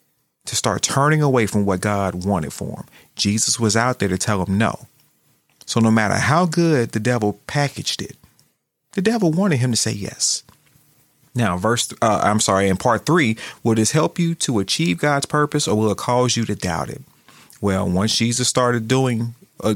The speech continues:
things against what the will of God was, it will become much easier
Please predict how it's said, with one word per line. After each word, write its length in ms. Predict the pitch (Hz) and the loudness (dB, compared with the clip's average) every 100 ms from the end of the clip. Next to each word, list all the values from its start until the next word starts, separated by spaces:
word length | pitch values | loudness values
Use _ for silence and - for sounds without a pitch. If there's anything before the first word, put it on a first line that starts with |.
| - | -2
things 280 | - 127 113 | 0 2 2
against 560 | 101 107 131 107 - - - - | 0 2 0 0 -4 -6 -6 -2
what 160 | 113 | 0
the 60 | 101 | 2
will 180 | 110 113 | 2 2
of 80 | |
God 300 | 104 147 - | 2 0 0
was, 380 | 87 78 117 - - _ _ _ _ _ _ _ _ _ _ _ _ - | 0 -2 -4 -10 -12 _ _ _ _ _ _ _ _ _ _ _ _ -2
it 80 | 110 | 2
will 120 | 104 | 2
become 320 | 98 - 107 | 0 0 2
much 220 | 101 101 | 2 0
easier 560 | 107 110 98 95 107 | -2 -4 -4 -8 -10